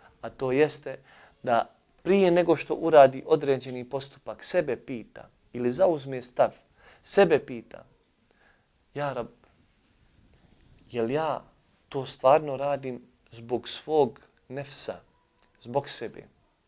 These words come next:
svog hira, ili radim to, Gospodaru moj, zbog tvog zadovoljstva?”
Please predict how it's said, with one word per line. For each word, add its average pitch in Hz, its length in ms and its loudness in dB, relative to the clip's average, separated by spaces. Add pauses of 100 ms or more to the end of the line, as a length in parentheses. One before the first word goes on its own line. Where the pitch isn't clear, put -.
(340)
svog 147 380 -4
hira, 143 460 -8 (640)
ili 123 220 -8
radim 143 420 -10 (100)
to, 139 200 2
Gospodaru 123 640 -12
moj, 135 280 -10
zbog 117 260 -16
tvog 127 280 -6
zadovoljstva?” - 640 -20